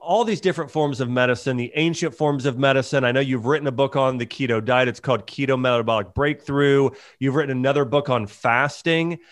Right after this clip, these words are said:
which is really powerful. So we're gonna talk a little bit today about keto, about fasting, but also about herbs and spices and, you know, different superfoods. And I know that you've,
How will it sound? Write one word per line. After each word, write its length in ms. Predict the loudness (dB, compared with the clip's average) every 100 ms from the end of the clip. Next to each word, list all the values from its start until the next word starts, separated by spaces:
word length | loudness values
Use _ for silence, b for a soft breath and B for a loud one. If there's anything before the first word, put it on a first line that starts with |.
| b -4
which 180 | -2
is 100 | -2
really 200 | 0 0
powerful. 420 | 0 2 2 2 -2
So 140 | -2
we're 160 | -2 -2
gonna 160 | -2
talk 340 | -2 2 2 2
a 40 |
little 200 | 0 0
bit 140 | -2
today 300 | -4 0 0
about 360 | 2 2 0 -4
keto, 380 | -4 0 2 4
about 360 | 4 2 0
fasting, 680 | -2 0 -2 -4 -4 -2 -4 b b -4
but 100 | -2
also 220 | 0 -2
about 280 | 0 0 -2 -2
herbs 340 | 0 0 -2
and 160 | -6 -6
spices 840 | -6 -2 0 -2 -2 -2 -2 -2
and, 280 | -2 -2 -8 b b
you 100 | 0
know, 80 | 0
different 380 | 0 -2 -4 -8
superfoods. 1080 | -2 -2 0 -2 -2 -2 0 0 0 -2
And 140 | 0 2
I 60 |
know 120 | 2 2
that 100 | 2
you've, 360 | 2 0 -4